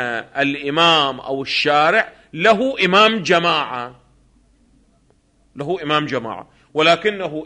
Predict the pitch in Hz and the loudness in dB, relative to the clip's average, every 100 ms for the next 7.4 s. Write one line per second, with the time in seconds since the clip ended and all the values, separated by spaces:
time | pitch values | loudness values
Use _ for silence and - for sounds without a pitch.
0 | 156 151 160 160 165 175 165 185 185 165 | -8 -6 -6 -6 -8 -8 -8 -2 0 2
1 | 320 403 262 - 180 185 156 147 139 143 | 0 0 -2 -4 -4 -6 -2 -4 -4 -6
2 | 127 127 139 151 151 147 190 214 226 214 | -8 -12 -12 -8 -8 -6 -6 -2 0 -2
3 | - _ - 151 143 170 175 - 160 185 | -8 _ -10 -4 -2 -2 -4 -6 -4 -2
4 | 180 - 147 139 127 123 110 120 131 160 | -2 -4 -6 -6 -8 -12 -12 -8 -2 2
5 | 160 156 151 135 120 - 127 147 165 165 | 2 2 0 0 -6 -10 -6 -2 0 0
6 | 156 151 156 156 165 170 131 110 104 104 | -2 0 0 2 0 0 -4 -8 -8 -10
7 | 101 107 120 | -10 -12 -16